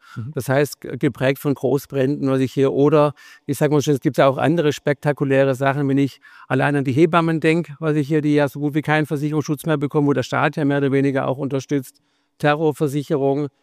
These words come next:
Speaker 2: Rückrufkostendeckungen, was ich hier für, für, für Automobilhersteller, sag mal, die in den U S A das gar nicht bekommen.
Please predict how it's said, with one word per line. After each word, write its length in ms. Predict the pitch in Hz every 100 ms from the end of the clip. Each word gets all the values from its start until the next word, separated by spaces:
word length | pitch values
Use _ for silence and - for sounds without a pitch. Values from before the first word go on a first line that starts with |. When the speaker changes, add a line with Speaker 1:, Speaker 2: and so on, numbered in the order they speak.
| _
Speaker 2:
Rückrufkostendeckungen, 1300 | 165 175 180 170 - 160 151 - 147 156 160 151 147
was 100 | 143
ich 120 | 139
hier 200 | 147 135
für, 300 | 127 143 135 - _ _ _
für, 380 | - 143 135 131
für 180 | 151
Automobilhersteller, 1120 | 135 139 139 143 160 170 156 156 - 156 151 143
sag 120 | 143
mal, 120 | 139
die 100 | 135
in 60 | 143
den 60 |
U 120 | 139
S 100 | 139
A 160 | 135 131
das 120 | 127
gar 180 | 131 139
nicht 180 | 170 -
bekommen. 480 | 156 156 151 156